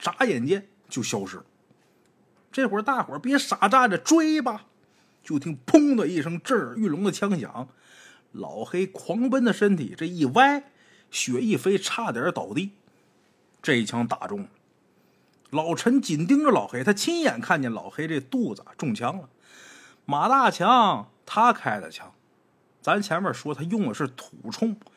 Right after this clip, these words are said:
这土铳跟现在的枪不一样，里边那子弹呢，是那铁丸儿。哎，那么近的距离呢，这杀伤力啊还是特别大的。老黑中枪，但是啊，这一枪打着之后他没倒，朝出口去。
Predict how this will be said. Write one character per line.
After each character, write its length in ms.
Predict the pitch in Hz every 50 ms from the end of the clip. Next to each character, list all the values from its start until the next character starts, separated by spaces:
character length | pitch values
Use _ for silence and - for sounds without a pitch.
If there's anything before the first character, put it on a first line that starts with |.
| _ _ _
这 120 | - 208
土 240 | 196 - - - 202
铳 160 | - 190 185
跟 140 | 180 180 175
现 180 | - - 196 190
在 120 | 202 185
的 100 | 135 107
枪 300 | 104 - - - 131 143
不 160 | 143 127 98
一 60 | 90 107
样， 180 | 107 90 - - - - - - - _
里 160 | - 117 110 107
边 180 | 123 165 190 196
那 260 | 185 165 127 104 - _ _ _
子 200 | - - 104 101
弹 280 | 160 180 190 156 110
呢， 80 | 104 - - _ _ _ _ _ _ _
是 160 | - - 143
那 140 | 131 127 117
铁 280 | 120 - - - 104 87
丸 160 | 80 82 90
儿。 240 | 101 123 160 - - _ _ _ _ _ _ -
哎， 320 | 98 110 104 82 - - _ _ _ _ - - _ _
那 140 | - 240 285
么 100 | 277 247
近 140 | 208 254 254
的 100 | 226 208
距 200 | 202 220 247 220
离 160 | 147 123 131 143
呢， 100 | 139 127
这 80 | 147
杀 260 | 135 - - - 214
伤 180 | 202 208 202 208
力 160 | 226 214 156
啊 100 | 101 87 -
还 120 | - 131
是 80 | 156 151
特 180 | - - 151
别 100 | 117 131
大 260 | 147 151 139 104 - -
的。 40 | - _ _ _ _ _ _ _ _
老 180 | - 147 160 185
黑 160 | 196 269 277
中 240 | 214 - 302 233 170
枪， 260 | 131 - 220 233 220
但 220 | 202 233 180 123 120
是 160 | 170 175 123
啊， 200 | 87 85 92 98
这 140 | - 165 160
一 220 | 185 202 185 147
枪 260 | 123 - 151 151 156
打 320 | - - - - - - 143
着 100 | 170 175
之 140 | 170 170
后 80 | 160 185
他 100 | 170 170
没 200 | 165 165 208 254
倒， 380 | - 143 107 82 82 104 123 - - _ _ _ _ _ _ _ _ _ _ _
朝 360 | - - - - 202 240 294
出 300 | 269 - - - 302 302
口 320 | - - 139 - 101 107 123
去。 340 | - - 285 269 - -